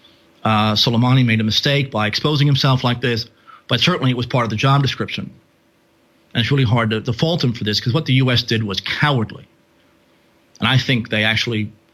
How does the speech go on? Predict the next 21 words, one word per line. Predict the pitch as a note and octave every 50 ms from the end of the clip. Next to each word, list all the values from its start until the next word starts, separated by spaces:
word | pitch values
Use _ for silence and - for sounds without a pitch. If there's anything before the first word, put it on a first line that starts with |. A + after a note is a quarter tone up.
| _ _ C#3+
overestimated | D#3+ E3 C#3 C3+ C#3 D3+ - - - C#3 A2+ G#2 F#2+ F#2 G2 - _ _ _ _ _ _ _ _ _ _ _ _
the | - B2
moral | B2 B2 A#2+ A2+
capacity | A#2 B2 - - B2 A#2+ A2 - - A2
of | G#2 G2+
the | A2 G#2+
Americans, | G#2 A2+ A#2 A#2+ A#2 A#2+ - G2 - - _ _ _ _ _ _ - _ _ _
uh, | - A2 A2 G#2
especially | - D3 C#3+ C3+ - C3 A#2+
in | A2+
a | A2+
negotiation | A2 G#2+ A#2 A#2 A2 - C3 C#3 E3+ F3+ - - C3
situation, | A#2 G#2+ - A2 G#2 G2 G2 - G#2+ G#2
to | G#2+
do | - G#2+ G#2+
something | G#2 - - G#2 F#2+ F#2+
like | F#2 F#2 F#2 F2+
this. | - F#2 F2+ - -
It's | D3 C#3 C3
really | - A#2+ A#2 C3+ C#3 C3 A#2+ A#2
cowardly, | A#2+ - B2+ A2+ G#2 G#2+ G#2+ - F#2+ -